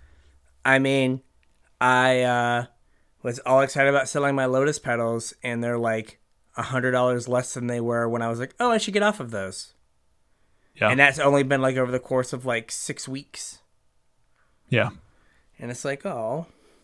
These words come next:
Speaker 1: that's, that's no
Speaker 2: Yeah,
Speaker 1: fun."
Speaker 2: so for you to, you know, throw that dart at a calendar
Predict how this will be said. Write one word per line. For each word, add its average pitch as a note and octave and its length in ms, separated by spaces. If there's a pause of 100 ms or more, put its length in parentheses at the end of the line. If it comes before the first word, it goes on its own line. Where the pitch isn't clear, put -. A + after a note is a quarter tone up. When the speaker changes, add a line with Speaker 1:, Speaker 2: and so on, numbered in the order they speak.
(540)
Speaker 1:
that's, - 300
that's E3 320
no D3+ 100
Speaker 2:
Yeah, A2+ 180
Speaker 1:
fun." - 80
Speaker 2:
so C3 140
for C3+ 140
you C3 200
to, A#2 300 (840)
you C#3 140
know, A#2+ 140
throw C3+ 340
that A#2+ 340
dart C3 340
at C3 140
a A2+ 60
calendar B2 760